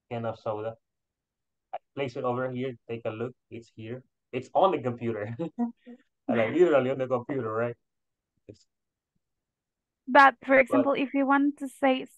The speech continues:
Speaker 2: that, that is a file on the computer, on the desktop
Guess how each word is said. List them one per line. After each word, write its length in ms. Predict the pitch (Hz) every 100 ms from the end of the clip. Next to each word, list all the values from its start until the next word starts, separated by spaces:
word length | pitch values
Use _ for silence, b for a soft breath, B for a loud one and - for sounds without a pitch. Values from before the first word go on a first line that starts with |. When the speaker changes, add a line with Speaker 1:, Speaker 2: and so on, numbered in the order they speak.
| _ _
Speaker 2:
that, 240 | 226 240 233 _ _ _ _ _ _ _ _ _ _ _
that 320 | - 220 226 226
is 160 | 226 208 _ _ _ _ _ _ -
a 100 | 254
file 840 | - - 226 202 214 233 269 311 320 _ _ _ _ _ _ _ _ _ _ _ _ _ _ _ _ _ -
on 100 | 247
the 80 | 226
computer, 380 | 220 208 220 -
on 100 | 277
the 80 |
desktop 540 | 240 254 - - 392